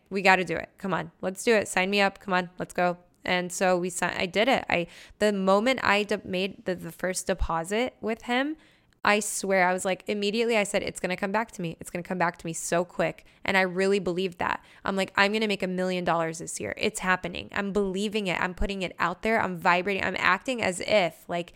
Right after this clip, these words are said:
I'm manifesting this. This is happening. And you guys are gonna be watching this happen." Like, I'm telling you, all it takes is you taking action, believing that it's real and possible for you,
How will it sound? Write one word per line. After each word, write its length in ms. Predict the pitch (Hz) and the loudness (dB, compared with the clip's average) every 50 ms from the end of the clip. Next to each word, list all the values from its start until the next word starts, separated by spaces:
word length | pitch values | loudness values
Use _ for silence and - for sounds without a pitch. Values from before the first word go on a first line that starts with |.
| - - - - - - | -20 -20 -20 -20 -10 -4
I'm 240 | 202 202 196 190 185 | -4 -2 -2 0 0
manifesting 920 | 185 190 196 202 220 233 220 - 185 170 165 - - - 165 160 160 151 | 2 2 2 2 0 -2 0 2 2 2 2 0 -6 -6 -6 -6 -6 -6
this. 340 | - - - 185 - - - | -6 -6 -6 -6 -6 -8 -4
This 220 | 190 190 190 - - | -4 -4 -4 -2 -2
is 160 | 226 208 - | -2 -2 -4
happening. 540 | - - - 196 196 202 - 190 180 170 - | -8 -2 0 2 2 2 0 -4 -6 -6 -6
And 140 | - 165 175 | -4 -4 -2
you 80 | 175 | 0
guys 220 | 175 185 202 196 226 | 0 0 0 0 0
are 60 | 220 | -2
gonna 180 | 240 233 220 | 0 -2 -2
be 220 | 190 196 180 165 - - _ | -2 -2 -4 -6 -6 -10 _
watching 720 | 180 175 175 165 185 180 190 190 - - - 185 165 160 156 | -10 -6 2 4 6 6 6 4 -2 -4 -4 -4 -6 -4 -4
this 220 | 175 170 - - | -4 -4 -4 -2
happen." 400 | - 170 185 - - - - 190 | -4 -4 -4 -4 -8 -10 -8 -8
Like, 160 | 180 175 - | -8 -6 -4
I'm 180 | 185 180 180 180 | -4 -4 -4 -8
telling 360 | - - 175 165 175 185 196 | -8 -6 -4 -4 -4 -4 -4
you, 180 | 214 233 254 254 - - - - _ _ _ - | -4 -4 -6 -6 -10 -16 -20 -20 _ _ _ 2
all 300 | 214 208 202 208 220 - - | 4 6 6 4 2 0 -2
it 180 | 208 196 202 | -4 -4 -4
takes 360 | - - 208 185 175 175 - - | -8 -6 -4 -4 -4 -6 -6 -6
is 240 | - 180 165 170 | -6 -6 -6 -6
you 240 | 165 165 175 190 208 | -6 -6 -4 -4 -6
taking 440 | 208 - - 208 190 - 214 208 - - | -6 -6 -6 -6 -4 -4 -6 -8 -6 0
action, 500 | - - 175 175 - - - 208 196 208 - - - - _ _ | 2 2 2 2 -2 -4 -4 -4 -4 -6 -8 -14 -20 -20 _ _
believing 840 | 220 202 185 185 175 170 180 196 214 226 196 - 185 170 170 165 160 - _ - _ | 0 2 2 0 -2 -2 -2 -2 -2 -4 -2 -2 -2 -2 -2 -4 -8 -14 _ -8 _
that 160 | 180 180 170 | 0 0 0
it's 220 | 175 175 175 - 170 | 0 -2 -4 -8 -8
real 400 | 160 160 170 165 165 180 208 - | -6 -4 -2 0 0 0 0 -2
and 260 | - 180 170 - _ | -4 -6 -8 -10 _
possible 540 | - - 170 170 165 - - 185 196 208 208 | -4 -2 -2 -2 -2 -6 -8 -6 -8 -8 -8
for 280 | - - 214 220 220 | -6 -4 -2 -2 -2
you, 380 | 220 214 220 233 247 277 302 | -4 -4 -4 -2 -2 -2 -4